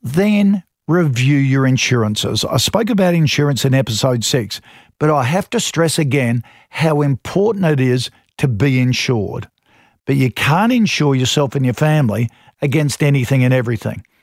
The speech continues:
So go through your policies, including any held within your superannuation fund, and ensure there is adequate life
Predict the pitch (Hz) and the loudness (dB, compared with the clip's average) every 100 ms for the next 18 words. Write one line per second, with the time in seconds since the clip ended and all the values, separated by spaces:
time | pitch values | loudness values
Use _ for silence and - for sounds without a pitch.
0 | _ - - 127 113 139 196 214 233 196 | _ -8 -2 -2 0 0 0 -2 -2 0
1 | 147 123 - 110 147 185 - - _ - | -2 -2 -4 -4 -2 -4 -10 -20 _ -2
2 | 160 - 165 156 147 127 - _ _ - | -2 2 2 2 0 -2 -6 _ _ -2
3 | 185 208 202 147 165 165 156 147 147 147 | 0 2 2 2 2 0 0 0 2 2
4 | 131 - 151 120 135 123 127 139 - 120 | 2 2 0 2 2 2 2 0 -2 -4
5 | - 95 95 123 - _ _ _ _ - | -4 -4 -4 -6 -8 _ _ _ _ -2
6 | 156 147 143 135 - 147 147 139 - - | 0 2 0 0 0 2 2 -2 -6 -4
7 | 127 120 117 127 131 113 - - 107 101 | 0 0 0 0 0 -4 -4 -2 0 0
8 | 180 - - | -2 -4 -14